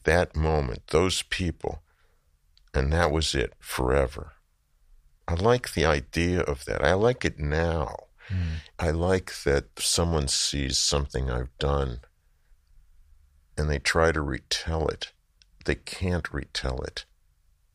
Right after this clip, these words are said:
Speaker 1: It's like a per-, in every way, of course, it's a performance, but, you know, visual work, I don't even wanna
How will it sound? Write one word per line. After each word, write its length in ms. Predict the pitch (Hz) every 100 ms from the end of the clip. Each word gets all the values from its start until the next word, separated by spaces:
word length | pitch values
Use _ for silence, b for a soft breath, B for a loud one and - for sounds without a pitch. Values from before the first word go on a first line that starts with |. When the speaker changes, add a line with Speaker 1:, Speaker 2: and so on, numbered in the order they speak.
| _ _ _ _
Speaker 1:
It's 200 | - -
like 160 | 104 113
a 60 | 101
per-, 160 | - - B B B
in 160 | 123 117
every 280 | 120 110 107
way, 180 | 78 80
of 160 | 73
course, 320 | - 76 67 71
it's 180 | 71
a 60 | 67
performance, 1040 | - 62 - - 78 73 73 69 67 - - b b b -
but, 160 | 87
you 60 | 87
know, 100 | 85
visual 520 | 82 110 117 95 69
work, 460 | 69 69 69 - - _ _ _ _ -
I 80 | 120
don't 180 | 120 104
even 220 | 92 78
wanna 240 | 73 69